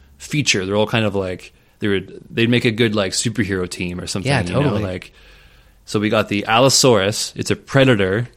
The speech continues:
Speaker 1: possessing
Speaker 2: Yeah.
Speaker 1: great size, strength, and speed. It runs down prey over ground, and it pounces on them with wicked claws.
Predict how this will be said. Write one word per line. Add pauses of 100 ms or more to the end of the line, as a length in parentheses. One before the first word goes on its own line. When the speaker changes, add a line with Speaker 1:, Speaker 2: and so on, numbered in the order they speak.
(260)
Speaker 1:
possessing
Speaker 2:
Yeah.
Speaker 1:
great
size,
strength,
and
speed.
It
runs
down
prey
over
ground, (520)
and
it
pounces
on
them
with
wicked
claws.